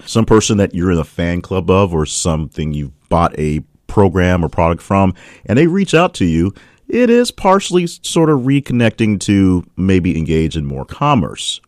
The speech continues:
But it is also reaching out to fans, giving s-, people who give them support some support. Some of the deepest stories you will hear is from those people who have made it, telling their personal stories of how they've had times when they didn't feel like they were going to make it,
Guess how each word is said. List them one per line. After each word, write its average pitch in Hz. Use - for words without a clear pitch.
But 120
it -
is 110
also 110
reaching 92
out 85
to 80
fans, 98
giving 87
s-, -
people 101
who 92
give 85
them 80
support -
some 85
support. -
Some 139
of 135
the 117
deepest 156
stories 127
you 104
will 107
hear 78
is 85
from 85
those 80
people 113
who 98
have 78
made 98
it, 78
telling 165
their 147
personal 113
stories 95
of 82
how 90
they've 82
had 92
times 80
when 80
they 87
didn't 80
feel 78
like 78
they 82
were 76
going 82
to 67
make 71
it, -